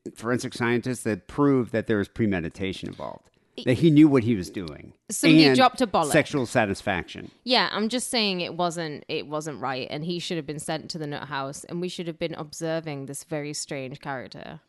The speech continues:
Speaker 1: I think he would have been killed in the nut house too, personally.
Speaker 2: I don't know.
Speaker 1: He was such a target.
Speaker 2: But this, like, you know, Ian Brady lived. You'd have thought they would have killed
Speaker 1: Yeah, but
Speaker 2: him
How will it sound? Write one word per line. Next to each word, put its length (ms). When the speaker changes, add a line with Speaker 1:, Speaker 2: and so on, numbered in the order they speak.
Speaker 1:
I 100
think 160
he 60
would 100
have 60
been 140
killed 280
in 40
the 80
nut 200
house 220
too, 280
personally. 540
Speaker 2:
I 60
don't 160
know. 140
Speaker 1:
He 60
was 100
such 240
a 60
target. 500
Speaker 2:
But 140
this, 180
like, 180
you 60
know, 140
Ian 240
Brady 400
lived. 500
You'd 140
have 100
thought 360
they 120
would 100
have 100
killed 200
Speaker 1:
Yeah, 60
but 80
Speaker 2:
him 40